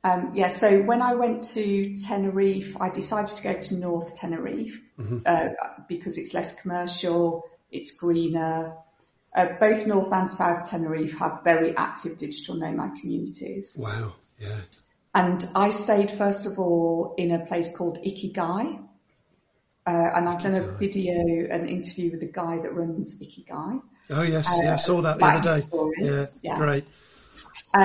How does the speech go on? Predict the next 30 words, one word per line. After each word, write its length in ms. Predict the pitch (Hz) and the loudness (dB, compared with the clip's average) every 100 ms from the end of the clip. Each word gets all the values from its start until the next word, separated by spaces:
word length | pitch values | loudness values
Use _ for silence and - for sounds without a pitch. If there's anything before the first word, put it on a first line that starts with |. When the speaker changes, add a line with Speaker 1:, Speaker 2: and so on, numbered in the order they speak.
| 185 | 8
Speaker 1:
and 140 | 202 208 | 6 6
then 180 | 220 220 | 8 8
I've 180 | 208 226 | 6 6
moved 300 | 220 220 - | 4 2 -2
to 200 | 214 202 | -2 -2
a 60 | |
place 400 | 196 208 202 - | -4 -2 -2 -4
called 320 | - 196 190 180 | -2 -2 0 0
Nine, 580 | 180 180 208 247 254 | 0 0 0 0 -2
which 340 | 190 180 - 202 | -2 -2 -4 -4
is, 380 | 180 175 170 - | -2 -2 -4 -8
I 40 | |
think 260 | - 170 - | -10 -8 -8
it's 100 | - | -8
been 260 | 220 196 190 | -2 0 2
rated 420 | 190 196 - 196 | 0 -2 -6 -10
the 40 | |
top 440 | - - 190 - - | -10 -8 -10 -10 -8
co-live, 400 | 190 185 180 - - | -6 -4 -6 -10 -8
co-work 380 | 185 175 - - | -6 -4 -6 -10
space 640 | - 165 170 - - - | -6 -4 -4 -8 -16 -6
in 420 | 175 170 165 165 - - _ _ | 0 0 -2 -8 -14 -20 _ _
Europe 380 | 180 175 170 170 | 0 4 4 2
for 100 | - | 0
the 60 | 170 | 0
last 280 | 170 - | 0 -6
few 100 | 185 170 | -4 0
years. 540 | 170 165 196 202 - | 2 2 0 -4 -6
And, 400 | 170 165 165 165 - - - _ 571 640 679 659 | -4 -2 -2 -6 -12 -20 -20 _ -10 -6 -4 0
uh, 400 | - 170 170 - | 2 4 4 2